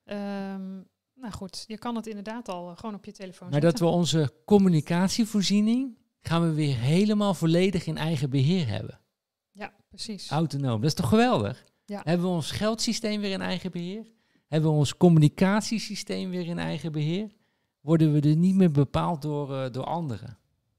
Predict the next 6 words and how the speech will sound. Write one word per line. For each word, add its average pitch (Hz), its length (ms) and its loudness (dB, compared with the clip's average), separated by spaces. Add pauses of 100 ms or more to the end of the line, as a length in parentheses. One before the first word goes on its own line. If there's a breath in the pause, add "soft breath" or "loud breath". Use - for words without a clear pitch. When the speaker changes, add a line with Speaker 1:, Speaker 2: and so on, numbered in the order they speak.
(160)
Speaker 1:
Ja. 214 300 -8 (720)
Ja, 202 300 -8
inderdaad. 196 560 -10 (2000)
Speaker 2:
Ja, 147 220 -10 (360)
en, 156 300 -6
eh, 123 380 -6